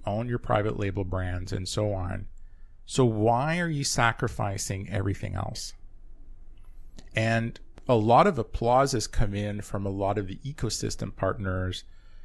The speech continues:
that also are getting shut out of that experience when a retailer decides to go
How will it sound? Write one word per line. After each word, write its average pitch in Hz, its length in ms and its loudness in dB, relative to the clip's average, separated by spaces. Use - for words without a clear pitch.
that 107 160 2
also 131 440 6
are 98 120 4
getting 95 380 -2
shut 95 260 2
out 95 220 2
of 92 100 0
that 98 200 2
experience 117 840 -2
when 95 180 -2
a 95 60 -2
retailer 98 480 2
decides 101 520 -2
to 101 100 -2
go 92 420 0